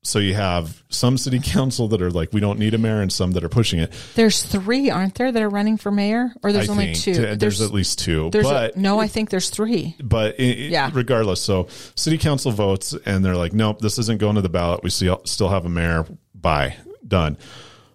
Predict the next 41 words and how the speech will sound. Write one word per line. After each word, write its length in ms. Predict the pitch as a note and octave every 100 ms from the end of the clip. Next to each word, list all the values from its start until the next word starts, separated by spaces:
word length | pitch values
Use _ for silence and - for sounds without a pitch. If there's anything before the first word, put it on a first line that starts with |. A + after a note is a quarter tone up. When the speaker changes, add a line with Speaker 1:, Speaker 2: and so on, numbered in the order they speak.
| _ -
Speaker 1:
Well, 100 | G3
then 80 | F#3
it 60 |
gets 160 | D#3+ C#3
brought 220 | C3+ B2
up 100 | A#2+
again 440 | G2 G2+ G#2 G2
last 380 | F#2 G#2+ G#2 -
week. 300 | F#2 F2 D#2+
So 220 | - G2 F2+
on 120 | F2+
Monday, 640 | A#2+ D#3+ C3 G#2 G2+ A#2 -
they 240 | D3 G2+
brought 240 | F2+ G#2 A#2
it 100 | A#2+
up 140 | A#2+
for 140 | -
vote 240 | F2+ G2+ F2+
again. 600 | E2 A2+ A#2+ F2 F2+ -
And 680 | F#2+ F2 E2+ E2+ E2+ E2 F#2 -
according 360 | - D#2 F#2
to 100 | G#2+
the 80 | A#2+
news, 360 | D3 C#3 B2 -
Pueblo 300 | - F#2 G2+
City 220 | B2+ A2+
Council 340 | A#2+ A#2+ -
has 160 | G#2 G2+
again 420 | F2+ A2 F#3 A2+
rejected 520 | F2+ D#2 E2 D#2 E2
an 120 | D#2+
effort 300 | D#2+ D#2+ - -
to 80 |
ask 200 | D#2 D2+
voters 280 | G2 E2+ D#2+
to 80 | -
abolish 380 | D2+ D#2+ D#2 -
Pueblo's 340 | F#2 E2+ D#2+
<laughs> 20 | F2+
mayoral 560 | E2+ E2 E2+ G#2 A#2
form 520 | A#2+ - A2+ A#2 A#2